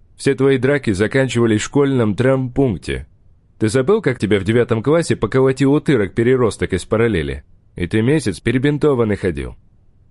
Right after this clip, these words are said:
Чего? Не было такого. Было? Нет, не было. Макс уставился на меня, как на прокажённого.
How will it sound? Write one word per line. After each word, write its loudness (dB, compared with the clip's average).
Чего? 0
Не 2
было 2
такого. -2
Было? -2
Нет, 0
не 0
было. -8
Макс -2
уставился 0
на 0
меня, 0
как -4
на -2
прокажённого. -8